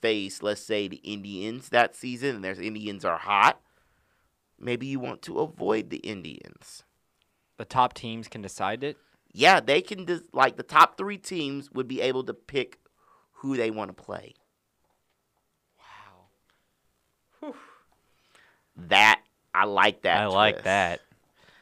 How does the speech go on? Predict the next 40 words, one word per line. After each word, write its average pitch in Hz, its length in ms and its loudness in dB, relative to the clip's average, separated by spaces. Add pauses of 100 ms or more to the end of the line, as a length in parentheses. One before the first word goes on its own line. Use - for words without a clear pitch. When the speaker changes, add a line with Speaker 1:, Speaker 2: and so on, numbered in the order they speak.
(800)
Speaker 2:
You 147 100 -8
got 135 160 6
it. 120 100 -2
You 127 80 -12
said 131 240 2
you 120 80 -10
saw 117 300 -2
it 135 80 0
Speaker 1:
Oh, 214 160 12
Speaker 2:
somewhere? 151 280 10
Speaker 1:
and 185 300 6
we 208 160 -6
have 226 560 4
a 226 100 2
comment. 220 680 0 (200)
Remember 190 300 -2
our 202 140 2
little 196 420 -4
cut, - 240 -2 (300)
promo 190 360 -8
I 196 140 2
cut? - 420 -4 (200)
Speaker 2:
Yeah. 139 140 -4 (1500)
Oh, 127 160 -6
Speaker 1:
And 127 100 -8
Speaker 2:
good 147 40 2
Speaker 1:
I 156 100 8
Speaker 2:
luck. 180 160 2
Speaker 1:
told, 196 300 6
and 180 100 4
I 185 60 8
Speaker 2:
Oh, 196 40 4
Speaker 1:
told 202 280 0
Speaker 2:
yeah. 170 60 -10
Speaker 1:
Logan 190 460 4
very 180 280 6
clearly, 220 560 -2 (280)
you 175 140 -10
can 214 160 -6
have 196 580 2